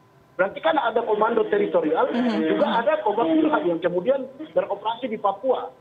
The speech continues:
Speaker 1: Dan saya sangat meragukan kenyamanan, keamanan, dan perlindungan hak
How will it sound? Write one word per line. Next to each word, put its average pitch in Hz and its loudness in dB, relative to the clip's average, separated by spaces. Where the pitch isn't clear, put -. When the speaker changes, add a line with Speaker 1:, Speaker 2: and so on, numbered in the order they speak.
Speaker 1:
Dan 196 2
saya 285 0
sangat 240 -2
meragukan 196 0
kenyamanan, 196 2
keamanan, 226 0
dan 185 0
perlindungan 190 -2
hak 180 -2